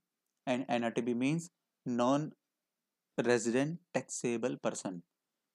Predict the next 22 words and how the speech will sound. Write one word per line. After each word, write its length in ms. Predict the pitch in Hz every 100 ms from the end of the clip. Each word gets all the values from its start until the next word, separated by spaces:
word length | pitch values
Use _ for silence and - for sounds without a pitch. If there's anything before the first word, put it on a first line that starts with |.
| -
That 140 | 123 143
means 180 | 156 151
अगर 240 | 135 143 -
आप 220 | 131 123 - -
कैजुअल 340 | 123 117 135
टैक्सेबल 320 | 139 143 139 131
पर्सन 260 | 127 135
हो 180 | 135 147 - _ - -
या 120 | 131 143
एनआरटीपी 420 | 131 117 107 -
हो 200 | 104 101 - _ _ -
तो 60 | 160 -
आप 180 | 131 135
ये 200 | 131 147 175 262 _ _
कंपल्शन 540 | - 123 117 120 131 131
लेवी 240 | 117 123 -
ऑप्ट 280 | 131 131 -
नहीं 400 | 127 110 104 123
कर 120 | 127
सकते, 300 | 113 92 -
ठीक 1600 | 87 _ _ _ _ _ _ _ _ _ _ - - _ - -
है। 100 | 151